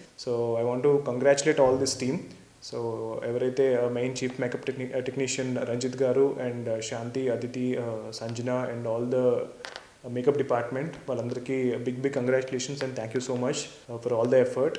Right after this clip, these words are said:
మన విజువల్ ఎఫెక్ట్స్ విషయానికి వచ్చేటప్పటికి స్పెషల్ ఎఫెక్ట్స్, ఆ, సృష్టి, ఆ, స్టూడియోస్ వాళ్ళు చేశారు. So, I want to thank పృథ్వీ గారు and ఈశ్వర్ గారు, ఆ, for, ఆ,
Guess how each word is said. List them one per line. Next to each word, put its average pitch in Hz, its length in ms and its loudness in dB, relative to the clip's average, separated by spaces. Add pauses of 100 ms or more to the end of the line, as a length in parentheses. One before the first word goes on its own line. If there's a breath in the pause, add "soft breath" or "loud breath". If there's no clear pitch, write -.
(160)
మన 123 100 -4
విజువల్ 143 260 2
ఎఫెక్ట్స్ 156 360 -2
విషయానికి 143 280 0
వచ్చేటప్పటికి 139 640 0
స్పెషల్ 135 300 -2
ఎఫెక్ట్స్, 147 380 0
ఆ, 123 200 4
సృష్టి, 143 600 2
ఆ, 120 120 -2
స్టూడియోస్ 139 400 2
వాళ్ళు 127 160 4
చేశారు. 117 380 0 (420)
So, 123 40 -2 (880)
I 120 80 -2
want 127 140 0
to 143 80 6
thank 143 200 2
పృథ్వీ 131 240 0
గారు 135 420 6 (420)
and 117 300 -2
ఈశ్వర్ 131 260 2
గారు, 131 340 4 (280)
ఆ, 123 40 -8 (680)
for, 123 120 2
ఆ, 110 460 -4